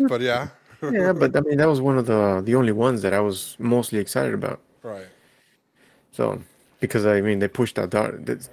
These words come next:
Speaker 2: Dying Light was supposed to come out last year, wasn't it?
Speaker 1: Yeah, it was like, um,
Speaker 2: Oh,
Speaker 1: it was
Speaker 2: yeah, it
Speaker 1: supposed to
Speaker 2: was,
Speaker 1: be, like,
Speaker 2: uh,
Speaker 1: July, and then it was, like, September, December, and they're like, "You know what? Nah."
Speaker 2: Nah, fam, we're sorry.
Speaker 1: Yeah, so,
Speaker 2: Yeah, so we'll
Speaker 1: um,
Speaker 2: see.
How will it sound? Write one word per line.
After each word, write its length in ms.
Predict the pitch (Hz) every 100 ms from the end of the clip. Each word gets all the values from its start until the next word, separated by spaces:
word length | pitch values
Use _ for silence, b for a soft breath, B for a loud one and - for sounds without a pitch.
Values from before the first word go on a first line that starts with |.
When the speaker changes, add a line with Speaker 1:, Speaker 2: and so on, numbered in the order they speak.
| _ _ _ _ _ _
Speaker 2:
Dying 220 | 147 170
Light 80 | 156
was 120 | 147
supposed 180 | 131 135
to 80 | 127
come 160 | 135 120
out 60 |
last 200 | 123 143
year, 80 | 98
wasn't 220 | 107 135
it? 80 | 175 b b b b -
Speaker 1:
Yeah, 360 | 147 185 170
it 60 | 160
was 220 | 170 147
like, 260 | 165 170 -
um, 320 | 156 151 143
Speaker 2:
Oh, 120 | 107
Speaker 1:
it 20 | 104
was 120 | 98
Speaker 2:
yeah, 120 | 92
it 60 | 104
Speaker 1:
supposed 20 |
to 60 |
Speaker 2:
was, 80 | 123
Speaker 1:
be, 40 | 156
like, 160 | 143 87
Speaker 2:
uh, 20 | 135
Speaker 1:
July, 640 | 147 139 147 151 151 156
and 180 | 151 135
then 100 | 135
it 80 | 135
was, 160 | 131 123
like, 320 | 123 120 - b b b
September, 800 | - 139 - 160 156 160 160 156
December, 680 | 139 - 160 151 151 151
and 100 | 147
they're 180 | 139 139
like, 180 | 135 139
"You 80 | 196
know 140 | 226
what? 360 | 214 226 226 139
Nah." 280 | 127 117 107 _ _ _ _ _ _ _ _ _ _ -
Speaker 2:
Nah, 220 | 95 90
fam, 320 | - 101 92
we're 100 | 98
sorry. 400 | 98 98 95 92 90 b b _
Speaker 1:
Yeah, 320 | 139 127 104 92 _ _
so, 440 | - 117 101 98 b b b b
Speaker 2:
Yeah, 300 | - - 131
so 40 | 131
we'll 60 | 139
Speaker 1:
um, 40 |
Speaker 2:
see. 180 | 139 95